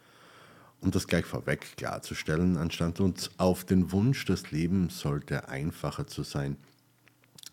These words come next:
zu konzentrieren, sollten wir uns auf unsere Stärken konzentrieren. Denn wenn wir uns selbst stärker machen, indem wir uns mental und körperlich fit halten, indem wir uns weiterbilden und uns persönlich weiterentwickeln,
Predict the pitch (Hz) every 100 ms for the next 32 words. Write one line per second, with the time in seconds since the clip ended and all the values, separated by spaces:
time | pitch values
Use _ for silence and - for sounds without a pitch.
0 | - - 80 76 - 78 - 78 76 80
1 | - - - - - 113 107 107 92 85
2 | 82 78 - - 76 71 - - 76 -
3 | 131 - - - - 78 67 - - -
4 | 76 - - - - _ _ _ _ _
5 | _ _ _ 80 78 76 76 71 78 76
6 | 67 71 71 - 85 110 - - 85 98
7 | 135 135 127 135 131 90 90 85 80 73
8 | 76 73 73 - - - - - - 76
9 | 73 139 - - 143 131 - - 143 160
10 | - - 69 71 73 - 87 - 78 78
11 | 90 92 - - - - 82 82 80 78
12 | 78 76 - - - 65 85 104 - 87
13 | - - 76 76 73 71 - - - -
14 | - - 69 80 78 - - 64 - 71
15 | 67 - - 69 67